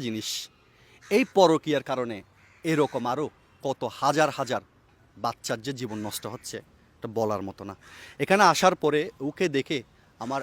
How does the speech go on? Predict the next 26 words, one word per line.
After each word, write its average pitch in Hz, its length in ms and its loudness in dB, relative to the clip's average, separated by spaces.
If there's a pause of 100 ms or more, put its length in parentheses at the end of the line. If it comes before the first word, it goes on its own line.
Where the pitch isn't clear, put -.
(160)
এতটা 139 260 0 (100)
খারাপ 165 260 4
লাগতেছে, 135 360 -4
এতটা 151 280 -4
মায়া 117 220 0
লাগতেছে। - 360 -10
ভাই, 190 100 2 (240)
এর 294 100 12 (100)
কি 302 80 8 (100)
দোষ? 202 200 6 (920)
আপনাদের 156 440 2 (380)
ভালোবাসার 233 600 8 (220)
ওরসজাত 202 440 8 (120)
সন্তান 196 280 2 (100)
ছিল 190 120 2 (120)
না 185 40 6 (160)
ও? - 20 0 (640)
ওর 226 120 2 (100)
কি 175 100 2 (100)
দোষ? 107 140 -6 (1000)
আপনাদের 170 380 6 (100)
ভালো 170 220 10
লাগতেছে 196 400 4
না, 160 40 4 (360)
দাম্পত্য 156 340 2 (100)
জীবনে 190 220 0